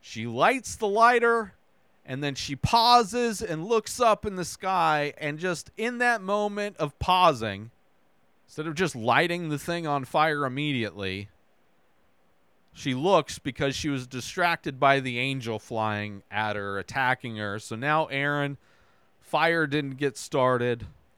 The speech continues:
Lighter falls to the ground. Aaron is now being fed on by the angel. But Ali shows up,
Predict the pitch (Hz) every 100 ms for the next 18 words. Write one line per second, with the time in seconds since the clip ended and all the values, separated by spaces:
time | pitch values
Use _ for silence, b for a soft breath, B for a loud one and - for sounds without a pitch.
0 | _ 117 113 139 151 147 - 156 139 135
1 | - 120 113 113 117 117 117 117 123 -
2 | 131 156 151 143 117 131 123 127 120 123
3 | 117 - 147 131 127 120 117 117 117 104
4 | 95 110 123 113 98 92 - _ _ _
5 | _ _ _ _ _ _ _ _ _ _
6 | _ _ _ _ _ _ _ _ _ _
7 | _ _ _ _ _ _ _ _ _ _
8 | _ _ _ _ _ _ _ _ _ _
9 | 117 131 139 147 147 240 262 - 147 120
10 | 107 104 101 110